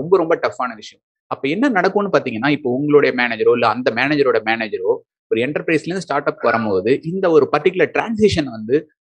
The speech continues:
அவருக்கு வர்றதுக்கு சில பேர் வந்து ரொம்ப ரிலீஜியஸா இந்த unlearning பண்ணாங்கன்னா ஒரு three or four months-ல பண்ணலாம். சில பேர்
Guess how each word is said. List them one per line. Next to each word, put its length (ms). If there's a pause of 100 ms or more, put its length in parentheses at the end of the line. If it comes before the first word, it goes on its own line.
அவருக்கு 280
வர்றதுக்கு 640 (140)
சில 260
பேர் 240
வந்து 320 (640)
ரொம்ப 160 (800)
ரிலீஜியஸா 680 (480)
இந்த 100 (100)
unlearning 460
பண்ணாங்கன்னா 540
ஒரு 120
three 160
or 120
four 100 (100)
months-ல 300
பண்ணலாம். 340
சில 120
பேர் 180